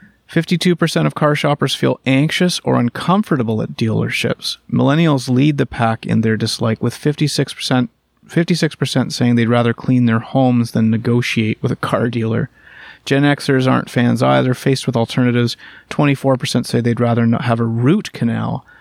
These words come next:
than get into car negotiation. Among millennial women, sixty-two percent feel pressured to buy right away, and forty-nine percent said they feel tricked into buying features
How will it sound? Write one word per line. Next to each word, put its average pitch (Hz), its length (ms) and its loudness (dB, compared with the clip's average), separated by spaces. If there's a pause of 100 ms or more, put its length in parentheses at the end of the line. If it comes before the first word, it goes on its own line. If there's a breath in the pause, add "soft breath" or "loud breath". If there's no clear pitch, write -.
(260 loud breath)
than 123 160 2
get 127 220 2
into 131 240 2
car 135 440 0
negotiation. - 920 -2 (1120 loud breath)
Among 147 420 2
millennial 135 540 2
women, 160 440 2
sixty-two 151 520 0
percent 123 540 -2 (140)
feel 120 260 -2
pressured - 560 -2
to - 80 -2
buy 120 340 0
right 113 320 0
away, 120 540 0 (320)
and 123 160 0
forty-nine 147 720 2
percent 117 540 -2
said 120 220 -2
they 120 100 0
feel 113 360 -2
tricked - 520 -2
into 127 320 0
buying 120 480 2
features 113 800 -2